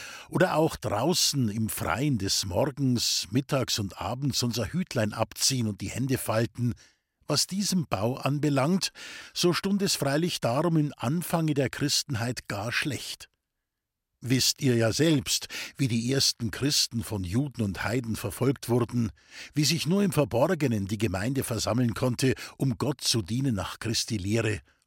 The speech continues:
Kurz, in jenen Zeiten gab es wohl schon eine Kirche, das heißt eine geistige Gemeinde, aber noch keinen Kirchenbau. Unter einzelnen römischen Kaisern durften sich die Christen wohl in Wohnhäusern versammeln, aber auch nicht immer.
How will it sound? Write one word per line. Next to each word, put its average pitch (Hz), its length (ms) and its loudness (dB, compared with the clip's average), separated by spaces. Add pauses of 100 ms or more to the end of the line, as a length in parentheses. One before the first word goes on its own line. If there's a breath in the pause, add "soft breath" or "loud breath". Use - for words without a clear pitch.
Kurz, - 440 2 (400 loud breath)
in 156 100 6
jenen 175 300 2
Zeiten 160 420 2
gab 156 220 2
es 110 260 0
wohl 147 220 4
schon 139 240 0
eine 135 200 2
Kirche, 135 680 0 (240 soft breath)
das - 180 0
heißt 117 320 2
eine 90 180 -6
geistige 104 600 0
Gemeinde, 117 560 2 (360 loud breath)
aber 151 200 2
noch 160 240 2
keinen 135 380 0
Kirchenbau. - 880 -2 (800)
Unter 127 240 0
einzelnen 113 520 2
römischen 110 500 0
Kaisern 135 560 2 (300 loud breath)
durften 175 380 0
sich 156 200 2
die 175 80 -2
Christen 135 540 0
wohl 147 160 4
in 113 160 2
Wohnhäusern 120 580 2
versammeln, 123 640 2 (320 loud breath)
aber 156 300 2
auch 160 160 -2
nicht - 260 -4
immer. 131 340 -2